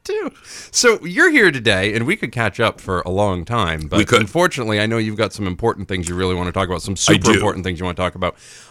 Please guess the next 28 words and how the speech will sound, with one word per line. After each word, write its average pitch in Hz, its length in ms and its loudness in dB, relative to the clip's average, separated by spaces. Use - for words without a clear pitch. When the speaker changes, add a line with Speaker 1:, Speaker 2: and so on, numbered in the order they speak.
Speaker 1:
Um, 123 240 2
the 107 100 0
Hands 147 340 0
Off 127 240 0
Medicare 110 480 -4
tour. 80 380 -4
I, 107 180 0
I 107 120 -2
don't 127 160 -2
see 131 160 -2
a 107 40 0
tour 196 220 -2
bus 104 260 -2
outside, 92 640 -4
but 92 300 -4
a 82 280 -4
pretty 113 200 -6
good 92 180 -6
message 90 640 -8
there 85 340 -2
with 85 240 -6
the 82 180 -6
Hands 90 220 -4
Off 80 120 -8
Medicare 80 400 -8
tour. 92 200 -4
What, 107 320 -2
uh, 104 140 2